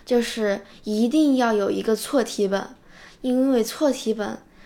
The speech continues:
哦，我们就把我们所有做的题，做错的题全部记录下来。然后考前的时候，你不用再去，嗯，回头把那些卷子什么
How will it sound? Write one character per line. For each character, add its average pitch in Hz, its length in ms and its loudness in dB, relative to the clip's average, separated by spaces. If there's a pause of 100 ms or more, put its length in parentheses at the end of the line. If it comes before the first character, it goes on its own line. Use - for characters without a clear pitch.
(160)
哦， 220 180 2
我 208 160 -4
们 202 120 -4
就 254 160 -2
把 214 280 -2 (220)
我 208 100 -4
们 214 180 0
所 220 260 0
有 262 200 4
做 240 200 2
的 196 120 -2
题， 196 340 -10 (420)
做 294 280 2
错 277 400 0
的 196 120 -2
题 190 420 -6 (220)
全 208 320 -6
部 254 160 -2
记 277 380 -4
录 202 220 -6
下 - 220 -10
来。 - 200 -14 (560)
然 220 120 0
后 254 120 2
考 220 320 0
前 202 260 -4
的 240 100 2
时 233 120 -6
候， 220 80 0
你 220 120 0
不 190 140 -4
用 247 260 2
再 226 240 0
去， 208 380 -4 (400)
嗯， 196 180 -10
回 214 240 2
头 226 200 0
把 202 160 -2
那 214 80 -6
些 208 120 -6
卷 214 320 -4
子 202 80 -8
什 196 140 -8
么 196 140 -4